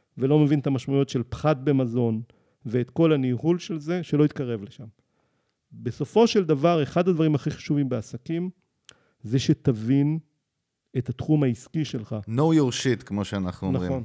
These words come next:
Speaker 1: ואם לא, תלך לעבוד שכיר שנה אצל מישהו בתחום, ותכיר את הדברים מל-,
Speaker 2: Mm.
Speaker 1: מבפנים.
Speaker 2: אנחנו, היה לנו גם פרק, המיזם, הסטארט-אפ הראש-, סטארט-אפ, חברה הראשונה שיוסי ואני הקמנו, פיתוח תוכנה בחו"ל, שהתגלגלנו אליה, לא הבנו בזה כלום, והיינו בטוחים בגאוותנו ש-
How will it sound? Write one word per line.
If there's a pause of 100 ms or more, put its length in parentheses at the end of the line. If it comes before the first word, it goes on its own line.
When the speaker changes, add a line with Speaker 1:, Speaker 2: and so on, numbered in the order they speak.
Speaker 1:
ואם
לא,
תלך
לעבוד
שכיר
שנה (380)
אצל
מישהו
בתחום,
ותכיר
את
הדברים
מל-,
Speaker 2:
Mm.
Speaker 1:
מבפנים. (140)
Speaker 2:
אנחנו,
היה
לנו
גם
פרק,
המיזם,
הסטארט-אפ
הראש-,
סטארט-אפ,
חברה
הראשונה
שיוסי
ואני
הקמנו,
פיתוח
תוכנה
בחו"ל,
שהתגלגלנו
אליה, (480)
לא
הבנו
בזה
כלום,
והיינו
בטוחים
בגאוותנו
ש-